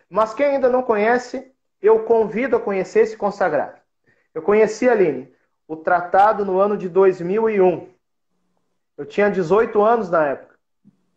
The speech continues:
Dizem que eu tenho cara de menino, mas se olhar aqui o meu cabelo, ó, tá caindo cabelo já, né?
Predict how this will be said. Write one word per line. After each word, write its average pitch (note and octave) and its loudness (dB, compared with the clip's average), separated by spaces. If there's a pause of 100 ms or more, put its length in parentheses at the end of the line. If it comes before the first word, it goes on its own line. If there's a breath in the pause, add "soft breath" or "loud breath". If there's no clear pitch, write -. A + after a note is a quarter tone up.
(260)
Dizem F#3+ -4
que G#3+ 0
eu G#3 0
tenho G#3 0
cara G#3 2
de G3 -6
menino, G3 -2
mas E3 0
se - -2
olhar F3+ 4
aqui F#3+ -4
o G3 0
meu G3 -2
cabelo, F3 2
ó, C#3+ 0 (840)
tá E3+ -8
caindo G3+ 2
cabelo G3+ 2
já, F3 2
né? G#3 -8